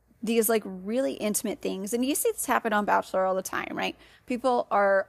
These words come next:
on camera being like, "I've never told this to anyone." And they're, it's, like, their first one-on-one date. And it's something that you as the audience,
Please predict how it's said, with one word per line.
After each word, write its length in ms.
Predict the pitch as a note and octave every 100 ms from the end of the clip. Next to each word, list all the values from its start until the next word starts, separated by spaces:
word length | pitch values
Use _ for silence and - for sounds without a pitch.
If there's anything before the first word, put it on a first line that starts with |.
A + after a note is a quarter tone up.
| -
on 220 | G#3+ G#3+
camera 440 | - G#3+ F#3+ F#3+
being 220 | F#3 -
like, 260 | G3 F#3+ - -
"I've 180 | A#3
never 180 | D#4 D4+
told 200 | - E4
this 140 | E4 D4
to 100 | C#4
anyone." 460 | B3 A#3+ A3+ G3+ - - - -
And 400 | G3 F#3+ F#3+ G3+
they're, 320 | G3+ G3 F#3
it's, 180 | - G#3
like, 160 | G#3 G3
their 140 | G3
first 400 | - - B3 -
one-on-one 500 | A3+ G#3+ G#3 F#3+ F#3+
date. 300 | F#3+ F#3+ F#3+ G#3+
And 380 | G3+ F#3+ F#3+ -
it's 160 | G3+ -
something 380 | G#3+ A#3+ A3+ G#3
that 240 | G3+ - _ _ _ -
you 380 | F#3+ G#3+ A#3
as 160 | B3+ A#3+
the 140 | G#3+
audience, 800 | G3 G3 G#3 A3+ B3 B3 - -